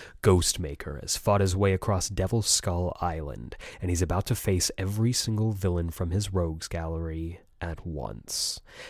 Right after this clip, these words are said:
Can even this legendary warrior survive the onslaught? So yeah, the backups through, uh, through one oh seven through one eleven have all featured Ghostmaker. This is finishing off that story. Um,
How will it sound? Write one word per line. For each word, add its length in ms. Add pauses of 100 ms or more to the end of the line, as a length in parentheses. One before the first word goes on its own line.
Can 140
even 260
this 340
legendary 520
warrior 500
survive 540
the 140
onslaught? 760 (960)
So 140
yeah, 300
the 240
backups 680
through, 680 (100)
uh, 420
through 340
one 240
oh 80
seven 280
through 140
one 200
eleven 520 (760)
have 260
all 220
featured 340
Ghostmaker. 640
This 160
is 80
finishing 420
off 180
that 200
story. 640 (360)
Um, 500